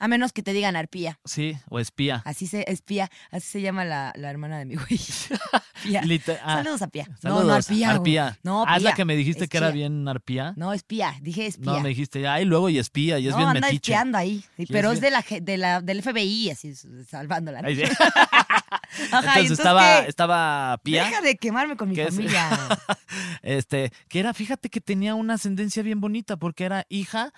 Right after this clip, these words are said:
Speaker 2: de argentino, papá, y mamá brasileña.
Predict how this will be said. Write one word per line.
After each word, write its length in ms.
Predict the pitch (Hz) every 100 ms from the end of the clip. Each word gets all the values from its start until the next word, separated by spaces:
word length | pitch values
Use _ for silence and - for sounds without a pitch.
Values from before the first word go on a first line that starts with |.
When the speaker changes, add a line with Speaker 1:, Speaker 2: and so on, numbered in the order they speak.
| _ -
Speaker 2:
de 260 | 139 175 -
argentino, 840 | 151 139 139 131 165 170 190 254 _ _ _ _ _
papá, 460 | 135 120 160 233 - _ _
y 260 | 156 196
mamá 640 | 180 143 139 151 185 220 -
brasileña. 840 | 127 135 - 156 190 185 147 113